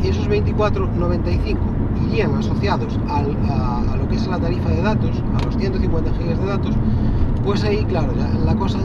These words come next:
ya cobraba más sentido. Porque, eh, claro, tú pagas por ese paquete de datos, esos veinticuatro coma noventa y cinco. Después, que gastes uno, gastes cien o no te gastes ninguno, eso ya es cosa tuya. Entonces, si te has dado de baja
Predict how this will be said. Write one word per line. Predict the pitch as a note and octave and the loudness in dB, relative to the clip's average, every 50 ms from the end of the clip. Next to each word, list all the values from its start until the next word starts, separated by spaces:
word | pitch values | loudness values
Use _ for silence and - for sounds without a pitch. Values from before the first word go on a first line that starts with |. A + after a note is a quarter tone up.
| - | 0
ya | G#3 - - - G3+ G3+ - | 0 0 2 0 0 0 0
cobraba | - - - - - A3+ - - - | 0 2 2 2 2 2 2 2 0
más | - - - - | 0 0 0 0
sentido. | - - - - - - - - - - - - - - - - G#3+ - - - | 0 0 0 0 0 0 0 0 0 0 0 0 0 0 0 0 0 -2 -2 -2
Porque, | G#3+ G#3+ A3 G#3 - - G#3+ G#3+ G#3 - - A3 | 0 0 2 0 0 -2 -2 -2 -2 -4 -4 -6
eh, | A#3 A3 A3 - - | -4 -4 -4 -4 -4
claro, | F3 - - - F3+ | -4 -4 -4 -4 -4
tú | F#3+ F#3+ - | -4 -2 0
pagas | G#3 A3 A3+ G#3+ G3 D3+ - | 2 2 2 2 0 -4 -6
por | - D#3+ D#3 | -6 -6 -6
ese | D#3 - - | -4 -4 -6
paquete | - - - G#3+ - - G3+ | -6 -6 -6 -6 -4 -4 -4
de | - - | -2 -2
datos, | - - - - - - - - - - - | -2 -2 -2 -2 -2 -4 -4 -4 -4 -4 -4
esos | - D3 D3 D3+ | -4 -4 -4 -4
veinticuatro | D3+ D3+ D3 - - F3 F3 D#3+ D3+ | -4 -4 -4 -4 -4 -4 -4 -4 -4
coma | D3 C#3+ C#3 | -4 -4 -4
noventa | C#3+ - C3+ - C3+ | -4 -4 -4 -4 -4
y | - | -6
cinco. | - - - - - | -6 -6 -6 -6 -6
Después, | - - F#3+ F#3 E3 - - - - - - - - - - | -4 -4 -2 0 0 0 2 2 2 2 0 0 -2 -2 -2
que | E3 | -2
gastes | G3 A3 A3 - G3+ - G#3 | -2 -2 -2 -4 -4 -4 -4
uno, | G3 D3+ C#3 - | -2 -2 -2 0
gastes | - - - - - - | 0 -2 -2 -2 -4 -2
cien | - - - - | -2 -2 -2 -2
o | - | -2
no | D3 D#3 | -4 -2
te | E3+ F#3+ | -2 -2
gastes | F#3 - - - G3 F#3+ F#3 | -2 -2 -2 -2 -2 -2 0
ninguno, | F#3+ G#3 G#3 - - G#3 G#3 | 0 0 0 0 0 0 0
eso | G3+ F#3+ - G3 | 0 -2 -2 -2
ya | F#3+ G3 G3 F#3+ F#3+ - - | -2 -2 -2 -2 -2 -4 -4
es | D#3+ E3 F3 F3 - | -2 -2 -2 -2 -2
cosa | - D#3 C#3+ - E3+ | -2 -2 -2 -2 -2
tuya. | - - G#3 F3+ - - | -2 -2 -2 -2 -2 -4
Entonces, | - - - - - - - - - - - - - - - - | -4 0 0 2 4 4 4 4 4 2 0 -2 -4 -6 -6 -6
si | - F3 | -4 -4
te | C#3+ F3 F#3 G#3 | -2 -2 -2 -2
has | A3+ A3+ G#3 - | -2 -2 -2 -2
dado | F#3 G3 G3+ G3+ F#3+ F3+ | -2 -2 0 0 0 0
de | E3 E3+ | 0 2
baja | E3+ G4+ G#3+ - | 2 2 0 0